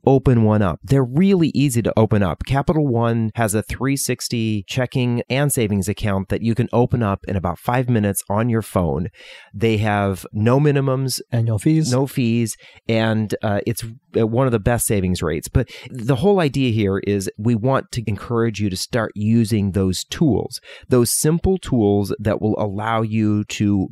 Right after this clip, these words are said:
Speaker 1: build a better financial future. The reality is that if you are not using a checking or savings account,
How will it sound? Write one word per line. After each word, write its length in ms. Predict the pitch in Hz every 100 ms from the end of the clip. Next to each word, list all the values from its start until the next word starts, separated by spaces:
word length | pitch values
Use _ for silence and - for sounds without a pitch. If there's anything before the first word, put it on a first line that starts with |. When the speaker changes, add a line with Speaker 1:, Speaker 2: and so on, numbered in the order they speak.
| 92
Speaker 1:
build 240 | 107 104
a 80 | 101
better 300 | 82 90 92
financial 500 | - 92 92 92 90
future. 480 | - 110 - - 98 _ _ _ _
The 120 | -
reality 720 | 101 117 110 113 160 202 120 82
is 160 | 85
that 140 | 95 92
if 140 | -
you 160 | 123 170
are 80 |
not 220 | 165 151 -
using 420 | 113 127 143 120
a 60 |
checking 400 | - 104 95 113
or 100 | 110
savings 440 | 90 92 98 113 117
account, 480 | - 120 120 127